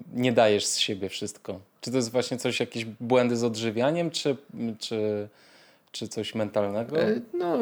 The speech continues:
Speaker 2: często to jest właśnie jakieś błędy typu właśnie z odżywianiem, czy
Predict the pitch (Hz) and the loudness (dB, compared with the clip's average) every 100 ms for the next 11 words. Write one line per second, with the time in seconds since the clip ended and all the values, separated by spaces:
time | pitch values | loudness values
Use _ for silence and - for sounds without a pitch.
0 | 190 - - 151 131 110 117 107 113 - | 0 0 2 2 0 0 2 4 2 2
1 | 110 107 113 92 110 110 110 107 104 92 | 0 0 -2 0 2 2 4 2 0 -6
2 | - 98 104 - 107 104 95 92 98 104 | -6 -2 -2 -2 -2 -4 -4 -4 0 2
3 | 110 110 | 0 -2